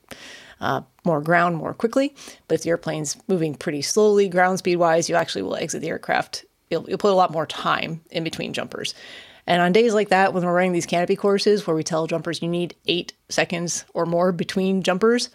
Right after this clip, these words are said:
I don't think they ever give it more than five seconds. It's very rare. It's like, boom, boom, boom. And they just, everyone gets out.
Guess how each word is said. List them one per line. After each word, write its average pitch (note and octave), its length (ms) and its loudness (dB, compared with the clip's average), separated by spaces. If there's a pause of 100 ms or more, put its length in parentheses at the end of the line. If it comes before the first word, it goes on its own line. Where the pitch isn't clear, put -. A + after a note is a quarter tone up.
(520)
I F3 60 4
don't G3+ 160 2
think G#3 160 0
they E3+ 220 0
ever G3 260 2
give F3 240 0
it F3 100 2
more D#3+ 220 0
than D#3 180 -4
five D3+ 280 0
seconds. G3 520 0 (100)
It's E3 180 -4
very E3+ 300 2
rare. D#3 300 2
It's - 140 -8
like, - 220 -4
boom, A#3+ 240 0 (120)
boom, F3 300 0 (160)
boom. F#3+ 240 2
And F3+ 120 0
they F#3 60 2
just, - 160 -4 (520)
everyone D#3+ 260 -2
gets - 160 -6
out. - 200 -6